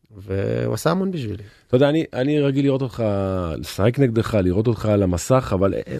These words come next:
Speaker 2: איזה שחקן היית בחדר הלבשה? הרי אתה יושב פה עכשיו, דבר כל כך נעים, כל כך שקט, אני חייב להגיד לך, אני הייתי שחקן מוביל במכבי, הייתי,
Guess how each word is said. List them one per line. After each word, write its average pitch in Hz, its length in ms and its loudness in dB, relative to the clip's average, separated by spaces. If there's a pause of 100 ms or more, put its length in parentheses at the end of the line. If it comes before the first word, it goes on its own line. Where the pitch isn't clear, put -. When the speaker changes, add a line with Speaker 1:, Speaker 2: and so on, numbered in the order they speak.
(140)
Speaker 2:
איזה 175 220 0
שחקן 190 300 0
היית 147 160 6
בחדר 98 380 0
הלבשה? 85 400 -2
הרי 98 120 -4
אתה 123 120 0
יושב 143 160 2
פה 151 160 2
עכשיו, 107 280 0 (1200)
דבר 151 300 4
כל 127 140 -4
כך 123 180 -4
נעים, 123 360 0
כל 101 140 -10
כך 117 180 -12
שקט, 113 420 2
אני 107 120 -2
חייב 131 200 2
להגיד 131 160 2
לך, - 100 -8
אני 117 120 0
הייתי 120 160 -2
שחקן 113 320 -2
מוביל 113 260 4
במכבי, 120 520 2 (500)
הייתי, 180 280 2